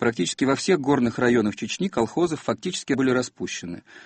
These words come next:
И, э, вспыхнуло, вернее, продолжилось восстание вот Исраилова-Шарипова, к которому примкнули в этот момент тысячи людей и десятки довольно-таки высокопоставленных советских функционеров. И вот осенью сорок второго года,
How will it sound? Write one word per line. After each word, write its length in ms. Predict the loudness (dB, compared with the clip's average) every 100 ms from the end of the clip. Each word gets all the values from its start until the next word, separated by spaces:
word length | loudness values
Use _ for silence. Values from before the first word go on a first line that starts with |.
| -8
И, 280 | -2 2 2
э, 260 | 2 0 -2
вспыхнуло, 720 | 0 2 2 4 4 2 0
вернее, 300 | -4 0 2
продолжилось 720 | 2 0 2 0 0 -4 -6 -10 -20 -20 _
восстание 600 | -4 -4 -2 0 0 0
вот 180 | -4 -6
Исраилова-Шарипова, 1160 | -4 0 2 2 -2 -2 -4 -4 -6 -6 -6
к 40 | -2
которому 460 | 0 4 4 4
примкнули 540 | 4 2 2 4 6 6
в 80 | 2
этот 200 | 0 0
момент 360 | 4 4 4
тысячи 340 | 0 -2 -4 -2
людей 420 | -2 0 -2 -2
и 120 | -4
десятки 580 | -6 -2 -4 -2 -6 -6
довольно-таки 440 | -2 0 0 -2 -6
высокопоставленных 840 | -6 -8 -4 -4 0 0 2 0
советских 460 | 0 2 2 0 -6
функционеров. 640 | -6 -6 -2 0 0 0 -6 -4
И 60 | 0
вот 240 | 0 -2 -14 0
осенью 440 | 2 4 4 2
сорок 260 | 2 -2 0
второго 320 | 2 2 2
года, 440 | 2 2 2 -2